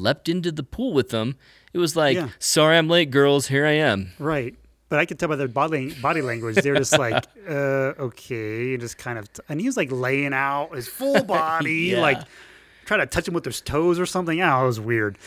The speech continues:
Speaker 2: So,
Speaker 1: <laughs>
Speaker 2: anyways, uh, we're looking at these girls like, "Man, we're sorry. This dude is just weird, and we're not gonna add to that weirdness. So we're just gonna keep walking past you." And so, what's funny is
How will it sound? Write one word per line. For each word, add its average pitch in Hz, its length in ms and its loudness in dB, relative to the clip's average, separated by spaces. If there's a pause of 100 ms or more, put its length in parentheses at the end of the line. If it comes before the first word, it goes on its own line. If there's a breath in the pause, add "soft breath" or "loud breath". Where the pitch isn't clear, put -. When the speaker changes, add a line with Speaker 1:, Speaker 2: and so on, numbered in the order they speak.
(160 loud breath)
Speaker 2:
So, 143 300 8 (340)
Speaker 1:
<laughs> - 320 -4
Speaker 2:
anyways, 147 640 4
uh, 127 180 6 (1160 loud breath)
we're 202 160 8
looking 202 180 8
at 180 40 8
these 156 120 6
girls 170 240 8
like, 135 160 6
"Man, 147 200 6
we're 151 100 6
sorry. 131 480 4 (180)
This 123 200 -2
dude 127 340 0 (180)
is 113 240 -8
just - 240 -10
weird, 113 300 0
and 101 180 -10 (600 loud breath)
we're 127 100 -4
not 117 160 -2
gonna 117 200 -6
add 110 180 0
to 107 60 -4
that 113 140 -2
weirdness. 104 400 -4
So 139 140 -2
we're 208 80 0
just 220 120 -4
gonna 165 120 -2
keep 147 180 0
walking 123 280 0
past 107 340 -8
you." 101 120 -8 (840 soft breath)
And 160 140 0
so, 143 400 4 (1120)
what's 147 240 -2
funny 220 260 -4
is 135 180 -2